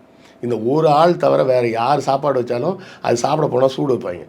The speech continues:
சின்ன வயசுலேருந்து. அப்ப அது என்ன ம-, முடிவு பண்ணிடுன்னா, இவன் வச்சா மட்டும்தான் சாப்பிடணும், வேற யார் வச்சாலும் சாப்பிட்டாலும் நமக்கு உடம்பு வலிக்கும் அப்படின்னு முடிவுக்கு வந்துடும். அதனால அது யார் சாப்பாடு வச்சாலும் சாப்பிடாது.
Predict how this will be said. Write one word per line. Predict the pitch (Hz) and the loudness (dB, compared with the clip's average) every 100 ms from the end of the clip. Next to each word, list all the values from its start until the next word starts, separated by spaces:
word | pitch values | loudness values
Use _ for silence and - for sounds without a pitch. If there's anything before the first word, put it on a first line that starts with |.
| - | -20
சின்ன | - - 123 127 | -20 -12 -6 -4
வயசுலேருந்து. | 110 95 87 87 - - - _ _ - - - - - - | -4 -6 -12 -14 -18 -20 -20 _ _ -20 -20 -20 -20 -20 -12
அப்ப | 110 135 | -2 0
அது | 117 | 0
என்ன | 117 175 165 | 2 6 6
ம-, | 131 123 120 113 | 6 4 0 -2
முடிவு | 120 131 117 | -2 -2 -2
பண்ணிடுன்னா, | 107 98 98 135 175 - - - | -4 -6 -8 -6 -6 -8 -20 -14
இவன் | 107 127 135 | -4 4 6
வச்சா | 127 170 | 6 6
மட்டும்தான் | 151 131 151 | 6 4 2
சாப்பிடணும், | 151 127 131 139 | 0 -2 -2 2
வேற | 123 120 | 2 2
யார் | 123 127 | 2 2
வச்சாலும் | 120 135 135 | -2 -4 -2
சாப்பிட்டாலும் | 127 123 117 147 | -4 -2 -4 -2
நமக்கு | 139 117 104 | -4 -4 -2
உடம்பு | 120 139 113 | -2 -2 -4
வலிக்கும் | 117 110 101 95 - _ - _ - _ _ _ _ - | -4 -6 -6 -8 -14 _ -20 _ -20 _ _ _ _ -6
அப்படின்னு | 113 120 143 | -2 0 0
முடிவுக்கு | 131 131 117 95 | 0 0 -2 -4
வந்துடும். | 82 - - _ _ _ _ _ - - - | -10 -18 -20 _ _ _ _ _ -20 -20 -6
அதனால | 123 135 139 160 | 0 2 4 4
அது | 123 | 4
யார் | 120 139 147 | 0 0 2
சாப்பாடு | 143 143 135 | 0 2 0
வச்சாலும் | 123 135 131 | 2 0 0
சாப்பிடாது. | 120 113 92 | -2 -4 -6